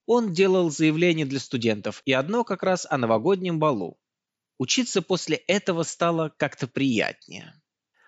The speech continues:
Второго декабря я должна была ехать на примерку бального платья.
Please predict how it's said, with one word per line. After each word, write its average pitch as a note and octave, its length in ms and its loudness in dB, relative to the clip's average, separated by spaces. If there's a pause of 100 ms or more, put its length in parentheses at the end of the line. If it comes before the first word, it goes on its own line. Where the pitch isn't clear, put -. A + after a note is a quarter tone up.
Второго B3 340 2
декабря F3 580 0
я F#3 200 2
должна D3+ 440 0
была E3 240 2
ехать C#3+ 460 0
на D3 120 -2
примерку D#3+ 500 0
бального E3 480 0
платья. - 640 -4